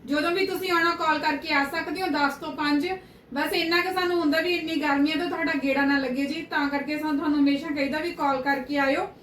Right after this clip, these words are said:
ਤੇ ਜਿਹੜੀਆਂ ਭੈਣਾਂ ਗਰੁੱਪ ਜੁਆਇਨ ਕਰਨਾ ਚਾਹੁੰਦੀਆਂ ਨੇ, ਜਿਨ੍ਹਾਂ ਨੂੰ ਹੁੰਦਾ ਸਾਨੂੰ ਫੋਟੋਜ਼ ਪ੍ਰੋਵਾਈਡ ਹੋਣ, ਹਨਾ, ਤਾਂ ਜਦੋਂ ਤੁਸੀਂ ਸਾਨੂੰ ਹੈਲੋ ਦਾ ਮੈਸੇਜ ਸ-, ਸੈਂਡ ਕਰ ਦਿਓ,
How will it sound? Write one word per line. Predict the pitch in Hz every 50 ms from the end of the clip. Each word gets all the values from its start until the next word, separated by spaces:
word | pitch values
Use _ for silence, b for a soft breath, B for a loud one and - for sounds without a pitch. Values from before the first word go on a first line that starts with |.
| B B B B B B
ਤੇ | - 302
ਜਿਹੜੀਆਂ | 269 247 311 302 349 370 370
ਭੈਣਾਂ | 359 359 359
ਗਰੁੱਪ | 311 285 285 285 285 330
ਜੁਆਇਨ | 277 339 359 359 359 359 302
ਕਰਨਾ | 370 359 359 370 359
ਚਾਹੁੰਦੀਆਂ | - 359 349 349 349 381 381 381
ਨੇ, | 381 370
ਜਿਨ੍ਹਾਂ | 302 320 311 330 359 381
ਨੂੰ | 381
ਹੁੰਦਾ | 427 349 330 339 339
ਸਾਨੂੰ | 349 339 339 330 285
ਫੋਟੋਜ਼ | 311 277 269 - 339 359 392
ਪ੍ਰੋਵਾਈਡ | - - 370 330 320 311 311 294 302
ਹੋਣ, | 302 311 339 339 349
ਹਨਾ, | 330 339 349 381 403 392 B B B B B B B -
ਤਾਂ | 339 339 339 339 339
ਜਦੋਂ | 330 330 359 370 370
ਤੁਸੀਂ | 370 349 359 359
ਸਾਨੂੰ | 415 381 359 359 359 349 311
ਹੈਲੋ | 277 285 320
ਦਾ | 302 - 370
ਮੈਸੇਜ | 370 339 294 302 - 349 339 359
ਸ-, | 403 330 311 294 -
ਸੈਂਡ | 370 311 294 311 370
ਕਰ | 381 381 320 294
ਦਿਓ, | 247 294 320 359 403 415